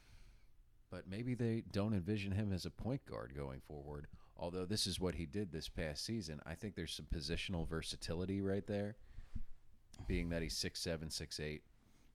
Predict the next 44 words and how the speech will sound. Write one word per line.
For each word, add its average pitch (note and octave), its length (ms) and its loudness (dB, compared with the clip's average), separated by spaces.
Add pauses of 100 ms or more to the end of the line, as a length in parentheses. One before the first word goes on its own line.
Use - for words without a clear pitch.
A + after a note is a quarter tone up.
(1120)
very E2+ 220 2
physically D#2 500 -4
strong. D2+ 380 -2 (800)
He's F#2 160 -2
not D3+ 120 2
a G#2+ 60 2
great E2 260 -4
shooter G2+ 400 0
as G2+ 180 2
of G2+ 140 0
yet, G2+ 220 2 (240)
which D#2+ 240 -6
many D#2+ 240 -2
of D2 60 -6
these D2+ 200 -4
guys D2 300 -4
are C#2+ 100 -6
not D2 340 -4
after D2 200 -4
one D2 240 2
year D2 160 0
of C#2 120 -6
college, D2 560 -4
you E2 60 -12
know, C#2 160 -8
at A#1+ 80 -10
nineteen, D2 480 -6
twenty D2 320 -4
years D2+ 260 -4
old. C#2+ 200 -4
That F2+ 180 0
can D#2+ 120 -4
be D2+ 120 -4
developed. D2 640 -2 (1500)
But F#2+ 140 0
it's - 200 -2
also A#2 320 6
interesting F#2 460 4
to D#2+ 60 6
me D#2+ 240 6
to D#2 80 2
hear D#2+ 180 2
you D#2 160 4
say D#2 480 4